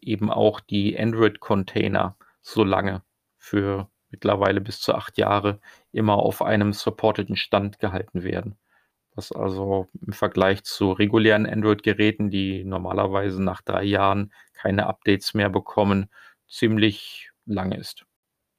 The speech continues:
Auch eine coole Überraschung war die Offline-Nutzungsmöglichkeiten mit, äh, Netflix, Amazon Prime und anderen Streaming-Apps,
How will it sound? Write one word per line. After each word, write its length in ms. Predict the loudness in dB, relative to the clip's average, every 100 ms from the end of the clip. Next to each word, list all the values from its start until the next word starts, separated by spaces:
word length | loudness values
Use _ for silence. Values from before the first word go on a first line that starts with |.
| _ _ _ _ -4
Auch 80 | -2
eine 120 | -2
coole 240 | 2 2 4
Überraschung 600 | 4 2 2 0 0 4
war 400 | 4 6 4 2
die 340 | -4 -8 -6
Offline-Nutzungsmöglichkeiten 1800 | -6 0 0 0 -4 -6 -8 -4 -6 -4 -6 -8 -2 0 0 -2 -6 -4
mit, 640 | -6 -6 -8 -16 -18 -16 -14
äh, 260 | -12 -10 -6
Netflix, 640 | -4 -4 -2 -2 -2 -6
Amazon 400 | -6 -6 -2 -4
Prime 600 | 0 4 6 4 2 -2
und 320 | -4 -6 -4
anderen 340 | -2 -2 -2 -4
Streaming-Apps, 920 | -6 -4 -2 0 -2 -6 -8 -12